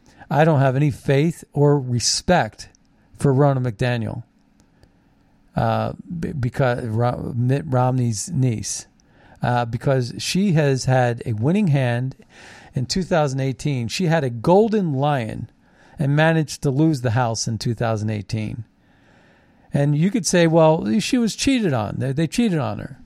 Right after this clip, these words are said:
It's like, look, you're going against cheaters. You gotta know how to play hardball and,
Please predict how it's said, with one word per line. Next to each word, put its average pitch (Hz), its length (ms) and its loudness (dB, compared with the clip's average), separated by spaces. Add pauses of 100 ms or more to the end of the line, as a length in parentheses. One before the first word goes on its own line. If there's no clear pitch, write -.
(540)
It's 160 180 0
like, 165 200 4
look, 170 300 0 (920)
you're 190 160 6
going 240 260 4
against 185 400 0
cheaters. 131 580 0
You 160 220 2
gotta 156 280 4
know 147 160 2
how 135 120 2
to 127 60 -2
play 113 420 -2
hardball 110 720 0
and, 117 180 -4